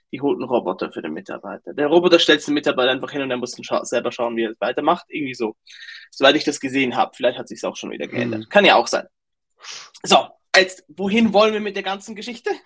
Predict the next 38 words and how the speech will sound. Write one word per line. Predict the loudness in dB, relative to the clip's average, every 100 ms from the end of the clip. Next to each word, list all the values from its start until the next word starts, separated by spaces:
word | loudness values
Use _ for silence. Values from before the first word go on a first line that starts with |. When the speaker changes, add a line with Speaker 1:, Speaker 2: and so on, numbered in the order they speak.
| -12
Speaker 1:
<laughs> | -8 -4 -4 -4 -8 -20 -20 -14 -2
Ähm, | 2 2 0
hier | -2
in | -2
der |
Schweiz | 0 2 2 0 -6 -20 _ -20
wird | -12 -4 -4 -6 _ _ -14
dieser | -10 -10
Vorstoß | -6 -8 -8 -10
auch | -8 -8 -2
kommen. | -2 -2 -4
Also | -6 -4 -6
wir, | -6 -6
wir | -8
kennen | -2 2 4
das | 2
schon | 2 0 0
heute. | -2 -2 -4 -6 -6 -16 _ -8
Ähm, | -4 -4 -6 -12
du | -14
gehst | -8 -8 -8
in | -10
den | -6
Laden, | -4 -4 -6 -10
du | -12
scannst | -6 -4 -4 -6 -8
mit | -6
irgendeiner | -6 -4 -4
App | -6 -8
von | -12 -10
deinem | -8 -8
Supermarkt, | -10 -8 -2 -2 -4 -10 -20 -10
äh, | -6 -6 -8
ke-, | -10 -12
scannst | -6 -6 -6 -8
du |
was | -8 -2
ein | 2 4 2